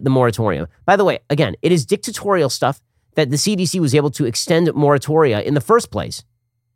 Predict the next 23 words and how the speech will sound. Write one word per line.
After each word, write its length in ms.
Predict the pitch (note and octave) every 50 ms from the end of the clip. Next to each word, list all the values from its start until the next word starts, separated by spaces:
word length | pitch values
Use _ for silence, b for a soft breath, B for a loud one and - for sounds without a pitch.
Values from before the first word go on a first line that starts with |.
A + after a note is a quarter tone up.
| _ _ _ _ _ _ -
That's 180 | D#3 D#3 - -
nuts. 460 | G3+ A#3 B3+ - - - - - - _ _ _ _ _ _ _ _ _ _ -
Why 280 | - A#2+ C#3+ F#3+ A3+ B3+
exactly 760 | G#3+ - F3+ E3 B2+ E3 E3 E3+ - - - G#1+ G#1 - - _ _ _ -
does 140 | - D#3 C#3+
the 100 | D#3+ E3+
C 220 | - - G#3 G#3+
D 120 | G3+ G#3 F3
C 200 | - - E3 C#3
get 160 | B2+ C#3+ -
to 100 | - F#3
say, 240 | D#3+ - A2 E2+ E2
in 160 | D2+ F#2 C3+
the 60 | C#3+
middle 240 | D3+ F#3+ A3 F#3+ D3+
of 140 | - - A#2 -
us 120 | - E3+
blowing 540 | C3 A#2 F#2 G2+ A#2+ C#3 D3+ F#3 A3+ B3 G#3+
money 320 | E3+ D3+ D#3 F3+ F#3+ - -
out 180 | - C#3 -
the 60 | -
door, 360 | C3 A#2 C#3 C3 A2+ F#2 E2+ -
l-, 100 | - B2+